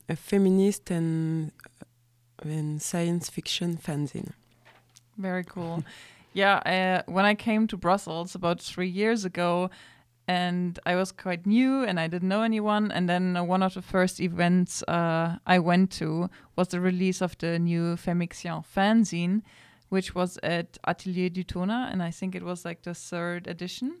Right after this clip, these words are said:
Speaker 2: Um, and it was so cool because it was, like, this whole sci-fi setting, and there was, like, foam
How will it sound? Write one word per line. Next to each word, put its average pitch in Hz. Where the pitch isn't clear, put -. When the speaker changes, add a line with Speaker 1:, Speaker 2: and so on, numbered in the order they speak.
Speaker 2:
Um, 175
and 190
it 190
was 185
so 190
cool 175
because 175
it 175
was, 175
like, 185
this 180
whole 175
sci-fi 170
setting, 170
and 170
there 165
was, 165
like, 175
foam 185